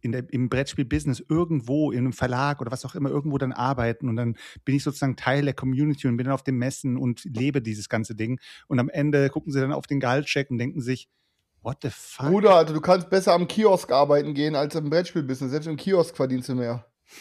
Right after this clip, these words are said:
Speaker 1: Ja.
Speaker 2: Im Ki-, aber im Kiosk kriegst du wenigstens Mindestlohn, Alter. Beim Brettspiel-Business, da kriegst du theoretisch, faktisch gesehen auch einen Mindestlohn,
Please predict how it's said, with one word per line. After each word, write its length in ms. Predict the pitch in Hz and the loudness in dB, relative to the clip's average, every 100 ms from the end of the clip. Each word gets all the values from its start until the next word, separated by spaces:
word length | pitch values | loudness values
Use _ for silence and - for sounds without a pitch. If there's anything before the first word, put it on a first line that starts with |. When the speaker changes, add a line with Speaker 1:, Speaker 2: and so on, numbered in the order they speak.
| 208 - | -4 -2
Speaker 1:
Ja. 140 | 196 - | -2 2
Speaker 2:
Im 160 | 214 151 | 2 4
Ki-, 120 | 226 | 4
aber 200 | 180 180 | 6 6
im 80 | 180 | 6
Kiosk 320 | 214 220 214 | 8 8 8
kriegst 160 | 220 196 | 4 4
du 40 | |
wenigstens 280 | 208 185 185 | 2 2 2
Mindestlohn, 580 | 226 220 175 139 139 139 | 4 2 0 -2 0 4
Alter. 240 | 131 139 | 4 4
Beim 300 | 131 143 147 | 4 4 2
Brettspiel-Business, 800 | 160 180 220 170 208 220 240 - - - - | 0 2 0 0 2 4 4 2 -14 -16 -2
da 100 | 165 | 0
kriegst 220 | 202 202 | 0 -2
du 40 | |
theoretisch, 640 | 180 202 180 202 208 185 - | 0 4 4 4 -2 -6 2
faktisch 340 | 214 - 190 | 2 2 -4
gesehen 220 | 180 165 | -4 0
auch 160 | 175 - | 2 2
einen 80 | 175 | 2
Mindestlohn, 480 | 165 156 156 180 | 2 2 2 0